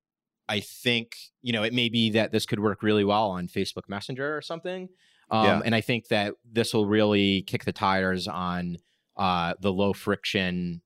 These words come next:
Speaker 1: uh, platforms, bot platforms.
Speaker 2: Definitely, definitely. It reminds me a lot of Quora.
Speaker 1: Mm-hmm.
Speaker 2: Um, and, and by i-,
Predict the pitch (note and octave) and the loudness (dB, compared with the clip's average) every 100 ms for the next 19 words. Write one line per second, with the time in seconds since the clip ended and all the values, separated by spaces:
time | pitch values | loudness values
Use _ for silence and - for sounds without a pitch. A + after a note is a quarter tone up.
0 | - F2 E2 D2+ G2 F2+ - F2+ D#2+ D#2 | -8 -6 -4 -4 -4 -4 -4 -8 -8 -10
1 | - - E2+ - E2+ - F2 E2 - - | -10 -6 -4 -4 -6 -10 -14 -14 -16 -20
2 | _ _ A2+ G#2+ G2+ D#2 D#2 F#2 F2 D#2 | _ _ 0 2 0 0 0 2 2 0
3 | D2+ - A2 B2+ B2 F#2 F#2 E2+ D2+ - | -4 -2 0 0 0 0 2 2 0 -6
4 | - E2 C#2 C2+ - G#2+ C3+ D3+ _ - | -2 0 2 -2 -6 -12 -12 -14 _ -2
5 | D2+ D2 D2 C#2+ - E2+ E2 - F2 E2+ | 0 0 -2 -6 -4 -2 -2 -2 0 2
6 | E2 - _ - F2+ E2+ D#2+ G2 | 0 -4 _ -2 0 0 0 -4